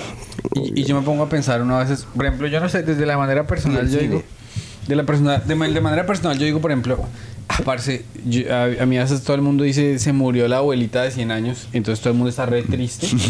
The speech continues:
Speaker 2: <laughs>
Speaker 1: Pero yo, yo me ayudo a no sent-, a no ponerme a llorar, porque yo digo, "Pues, marica, la biología funciona así, la cucha se murió". Pero yo no puedo decir eso en una fi-, en una fiesta, en un almuerzo.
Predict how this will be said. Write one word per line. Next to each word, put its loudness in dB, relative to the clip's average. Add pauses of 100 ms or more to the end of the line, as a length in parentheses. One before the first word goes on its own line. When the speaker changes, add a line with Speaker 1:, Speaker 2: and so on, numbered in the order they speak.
(100)
Speaker 2:
<laughs> -4
Speaker 1:
Pero 0
yo, 0
yo 0
me 2
ayudo 2
a -2
no 0
sent-, 0
a 2
no 2
ponerme 2
a 2
llorar, 2
porque 2
yo 2
digo, 2
"Pues, 0
marica, 0
la 4
biología 2
funciona 2
así, 2
la 0
cucha 0
se 2
murió". 2 (640)
Pero 0
yo 0
no 2
puedo 0
decir -2
eso 0
en 4
una 2
fi-, -4
en 0
una 0
fiesta, -2
en -2
un 0
almuerzo. 0